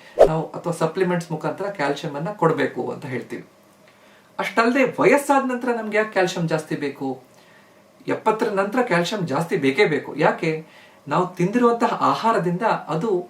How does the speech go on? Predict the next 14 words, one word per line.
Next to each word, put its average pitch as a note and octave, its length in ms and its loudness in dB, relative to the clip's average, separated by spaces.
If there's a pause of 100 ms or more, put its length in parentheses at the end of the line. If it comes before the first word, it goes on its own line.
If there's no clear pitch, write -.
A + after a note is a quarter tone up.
(120)
ಜಠರದಲ್ಲಿ A#3 800 2
ಹೀರ್ಕೊಳ್ಳುವಂತಹ A#3 840 2
ಶಕ್ತಿ F3 340 -4
ಕಡಿಮೆ D3 300 -2
ಆಗ್ತಾ C#3+ 220 -4
ಬರುತ್ತೆ. B2+ 320 -10 (440)
ಆವಾಗ B3+ 400 4
ನಮ್ಗೆ G3+ 200 -4
ಕ್ಯಾಲ್ಸಿಯಂ D#3+ 520 -2
ಜಾಸ್ತಿ C3 300 -4
ನಾವು - 180 -4
ಕೊಡ್ಲೇಬೇಕು A#2+ 680 -4
ಅಂತ - 140 -12
ಹೇಳ್ತೀವಿ. - 360 -14